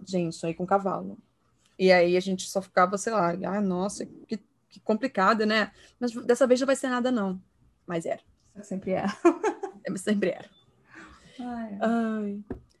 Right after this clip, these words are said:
Speaker 1: Vamos pra história agora, que se chama O E T e Eu. É da Jéssica. Eu gosto. É, é porque eu já tô aqui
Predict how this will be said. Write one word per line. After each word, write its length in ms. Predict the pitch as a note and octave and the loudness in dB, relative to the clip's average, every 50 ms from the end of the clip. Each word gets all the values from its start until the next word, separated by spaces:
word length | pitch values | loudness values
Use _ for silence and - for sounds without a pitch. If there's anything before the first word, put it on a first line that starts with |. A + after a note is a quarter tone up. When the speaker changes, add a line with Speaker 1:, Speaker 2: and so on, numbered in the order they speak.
| _ - | _ -2
Speaker 1:
Vamos 180 | G#3 G#3+ A3 | 0 0 0
pra 100 | - A3 | 2 0
história 340 | A3 G#3+ - - G#3 G3+ G#3 G#3 | 0 2 6 6 6 8 8 6
agora, 400 | G3 G3 F#3 F3+ F3+ F3+ F#3+ G3+ - - - C#4 C#4 - - A#3 A#3 - - _ _ _ _ _ _ _ _ _ - - _ | 4 4 4 6 6 6 6 4 2 0 -4 -6 -8 -10 -14 -18 -20 -20 -20 _ _ _ _ _ _ _ _ _ -20 -20 _
que 80 | - | -14
se 140 | G3+ - - | -14 -12 -8
chama 260 | - - A3 G#3+ G#3 - - | -4 -2 0 0 0 0 2
O 120 | A3+ A3 | 6 6
E 40 | G#3+ | 6
T 320 | G#3+ G#3+ - A3 G#3+ A3+ B3 | 6 6 6 6 6 6 6
e 160 | B3+ A#3+ F#3+ | 6 4 4
Eu. 200 | D#3 C3+ - - _ _ _ _ _ _ _ _ _ _ _ _ _ _ _ _ _ _ _ _ _ _ _ _ _ _ - | 2 2 -2 -8 _ _ _ _ _ _ _ _ _ _ _ _ _ _ _ _ _ _ _ _ _ _ _ _ _ _ -10
É 60 | - G#3 | -4 0
da 180 | F#3 G3+ G3+ | 2 4 4
Jéssica. 640 | G#3 F3+ F#3 - F3+ - - - - - F#3 F#3 - _ _ _ _ _ _ _ _ _ _ _ - | 4 2 -2 -4 -6 -12 -14 -12 -10 -8 -8 -8 -10 _ _ _ _ _ _ _ _ _ _ _ 4
Eu 200 | A#3+ - - G#3 | 4 4 6 6
gosto. 460 | G3+ G#3+ F#3+ F3+ F#3 F#3 - - G#3 G#3 - - C4 A3 - - - - - - D#4 D#4 - - - _ - | 8 8 8 8 8 4 0 -4 -4 0 2 2 2 2 0 -8 -20 -20 -20 -20 -18 -18 -20 -20 -8 _ 2
É, 600 | A#3+ B3 C4 B3+ B3+ B3 B3 A#3+ A#3 A#3 A#3 A#3 - | 4 4 4 4 2 0 -2 -4 -6 -8 -10 0 4
é 80 | - C4+ | 4 8
porque 140 | B3 C#4+ | 10 10
eu 40 | F4+ | 10
já 100 | D#4+ E4 D#4+ | 10 10 8
tô 80 | D4 | 6
aqui 220 | D#4+ D#4+ - C#4+ | 4 6 6 6